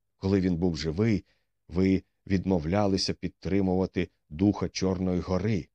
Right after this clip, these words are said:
Чому ж ми могли очікувати від вас допомоги після його смерті?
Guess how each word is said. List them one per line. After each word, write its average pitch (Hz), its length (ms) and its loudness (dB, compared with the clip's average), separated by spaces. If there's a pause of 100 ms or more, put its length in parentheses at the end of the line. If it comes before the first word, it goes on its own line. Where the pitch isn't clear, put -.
(360)
Чому 123 400 2
ж 98 120 0
ми 98 80 2
могли 95 500 2
очікувати 95 680 -2
від 87 180 -4
вас 92 260 2
допомоги 90 680 -2 (400)
після 98 340 -2
його 87 280 0
смерті? 78 640 -8